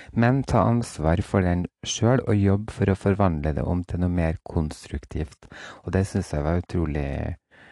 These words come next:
eh, fine ord. Og hun sier også at vi må huske på det at hvert eneste menneske går rundt og har smerter som de, eh, bærer på.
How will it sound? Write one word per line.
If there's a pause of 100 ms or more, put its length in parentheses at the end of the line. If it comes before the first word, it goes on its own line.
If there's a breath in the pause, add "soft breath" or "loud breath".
(280 loud breath)
eh,
fine
ord. (1800 loud breath)
Og
hun
sier
også
at
vi
må
huske
på
det (100)
at (120)
hvert
eneste
menneske
går
rundt (360 loud breath)
og
har
smerter
som
de,
eh, (100)
bærer
på.